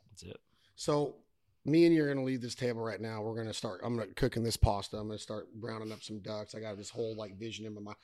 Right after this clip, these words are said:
Speaker 2: I'm a visionary, Casey, in case you didn't know that, okay? I use the art of visualization a lot. It's all I got. Like, I really, like, wanna have this process in my mind and, like, like, implement it and then see it all the way through.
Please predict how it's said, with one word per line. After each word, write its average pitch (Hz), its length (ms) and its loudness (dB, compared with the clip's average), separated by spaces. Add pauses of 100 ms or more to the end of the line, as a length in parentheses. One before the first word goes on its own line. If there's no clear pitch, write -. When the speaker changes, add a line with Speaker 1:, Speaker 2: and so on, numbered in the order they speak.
(180)
Speaker 2:
I'm 208 140 2
a 185 80 6
visionary, 107 540 -4 (440)
Casey, 107 320 -4
in 101 60 -6
case - 320 -2
you 104 60 -10
didn't 98 160 -10
know 110 180 -4
that, - 60 -10
okay? - 300 -8 (260)
I 135 80 4
use 165 180 4
the 135 120 0
art 127 140 -2
of 110 80 -6
visualization 110 720 -6
a 101 40 -6
lot. 110 280 -2
It's - 80 -12
all 127 140 0
I 120 40 -2
got. 120 340 -6
Like, 107 140 -10
I 110 60 -4
really, 131 380 2
like, 120 180 -4
wanna 120 260 -6 (260)
have 131 200 0
this 127 100 -8
process 123 540 -2
in 123 60 -6
my 117 120 -4
mind 113 380 -4
and, 107 100 -8
like, 113 200 -8 (340)
like, 117 240 -2
implement 135 420 -2
it 113 80 -6
and 120 120 -6
then 113 140 -6
see 127 240 -4
it 120 60 -4
all 117 140 -4
the 110 100 -8
way 107 160 -8
through. 113 360 -6